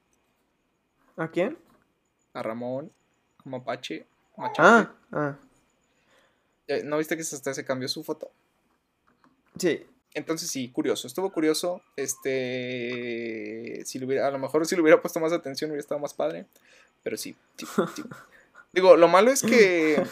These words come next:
Speaker 2: o sea, yo como muchos otros esperaba más del aniversario de Zelda, ¿no? Pero, pero pues, eh,
Speaker 1: Pero
Speaker 2: aquí
Speaker 1: me dio
Speaker 2: somos
Speaker 1: risa que
Speaker 2: chavos.
Speaker 1: me dio risa que dijeron, "Ah, bueno, y es el treinta y cinco aniversario de Zelda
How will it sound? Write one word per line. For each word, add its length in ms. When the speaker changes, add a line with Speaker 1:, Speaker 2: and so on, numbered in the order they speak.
Speaker 2:
o 80
sea, 280
yo 340
como 180
muchos 360
otros 540
esperaba 440
más 260
del 100
aniversario 540
de 120
Zelda, 340
¿no? 180
Pero, 320
pero 240
pues, 180
eh, 120
Speaker 1:
Pero 180
Speaker 2:
aquí 60
Speaker 1:
me 60
dio 100
Speaker 2:
somos 120
Speaker 1:
risa 320
que 60
Speaker 2:
chavos. 460
Speaker 1:
me 160
dio 160
risa 340
que 120
dijeron, 480
"Ah, 440
bueno, 320
y 120
es 160
el 100
treinta 300
y 60
cinco 280
aniversario 460
de 100
Zelda 640